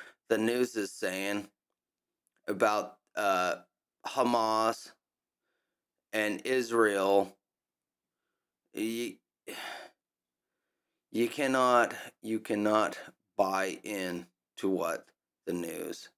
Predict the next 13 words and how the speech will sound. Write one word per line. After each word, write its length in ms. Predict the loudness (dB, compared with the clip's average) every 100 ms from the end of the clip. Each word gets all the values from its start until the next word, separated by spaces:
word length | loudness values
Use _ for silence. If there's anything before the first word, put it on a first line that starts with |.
| _
is 160 | -10 -10
selling. 600 | -10 -8 -6 -8 -10 -18 _ _ _ _ _ _ _
You 140 | -4
can't. 540 | 0 0 0 0 -4 -12 _ _ _ _ _ _ _ _ _ _ _ _ _ _ _ _ _ -2
And 160 | 2 2
the 60 |
thing 340 | 0 -2 0 0
is, 340 | -2 -6 -10 -10
is 260 | -8 -6 -4
you 100 | -4
shouldn't 460 | 0 0 2 -2
self-censor, 840 | -2 2 2 0 -4 -4 -2 2 2
because 640 | 2 -4 0 4 4 2